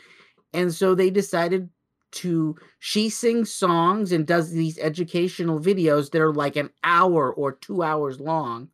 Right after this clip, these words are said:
And he plays the piano in the background, or he does some puppeteering so that she has somebody to talk to. And they've put together a bunch of these videos, and, uh, and Violet cannot get enough,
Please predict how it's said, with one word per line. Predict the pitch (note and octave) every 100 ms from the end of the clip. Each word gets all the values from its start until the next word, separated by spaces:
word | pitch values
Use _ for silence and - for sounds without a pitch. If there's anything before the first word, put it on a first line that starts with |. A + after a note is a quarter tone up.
| _ _ _ _ _ _ _ -
And | F#3 E3+ D3+ - _ _
he | _ A3 A3+
plays | A3+ G#3+ G3+
the | G3
piano | G3 G3 F#3+
in | F#3
the | E3+
background, | F3 F3+ F3 F3+ F3
or | D#3
he | D#3+ E3+
does | F3+ E3
some | E3
puppeteering | E3 E3 D#3 - E3+ F3 G3 A#3 A3 _ _ _ _ -
so | F3 E3+
that | F3 -
she | F3+
has | E3 -
somebody | F3 E3+ E3+ D#3
to | C#3
talk | E3 D#3+ D#3+
to. | G3 G3+ A3+ - - - _ F3
And | G3+
they've | G3+ F#3+
put | - A#3
together | A3+ F#3+ F#3+ G#3+
a |
bunch | E3+ F#3 G3+
of |
these | F#3 E3+
videos, | F#3 G#3 A#3 B3 A#3 -
and, | E3+ - _ D#3+
uh, | D#3+
and | F3 D#3
Violet | D#3 E3+ G3 - -
cannot | C#3 C#3 D3+ D3+
get | E3 D3
enough, | C3+ A2 -